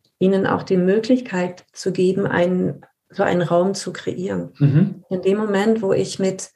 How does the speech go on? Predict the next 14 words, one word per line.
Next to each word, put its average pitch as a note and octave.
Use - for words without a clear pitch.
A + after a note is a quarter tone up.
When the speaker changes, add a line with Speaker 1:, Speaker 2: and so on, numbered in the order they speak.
Speaker 1:
Teams A#3
in G3+
einen F#3
Workshop A#3
gehe, B3
wo G3+
auch F#3+
die G3
Führungskraft G3
dann F#3+
natürlich F#3+
dabei F#3
sein F3+
muss, A3+